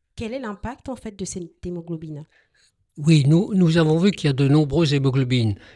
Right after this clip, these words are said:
Speaker 2: Quand on parle de, de drépanocytose, il y en a trois qui sont essentielles. L'hémoglobine A, normale, très bien. L'hémoglobine S, l'hémoglobine A drépanocytose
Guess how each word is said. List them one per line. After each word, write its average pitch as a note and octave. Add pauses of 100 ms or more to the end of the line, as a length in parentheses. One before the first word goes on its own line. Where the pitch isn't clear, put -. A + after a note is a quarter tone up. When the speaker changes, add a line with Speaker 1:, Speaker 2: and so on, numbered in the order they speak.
Speaker 2:
Quand -
on C#3
parle B2+
de, A2+
de B2
drépanocytose, B2+
il C3
y B2
en B2+
a C3
trois D#3
qui -
sont C3
essentielles. C3
L'hémoglobine A#2
A, F#3
normale, C#3 (420)
très -
bien. D#3+
L'hémoglobine C3
S, D3+
l'hémoglobine C3
A C3
drépanocytose C#3+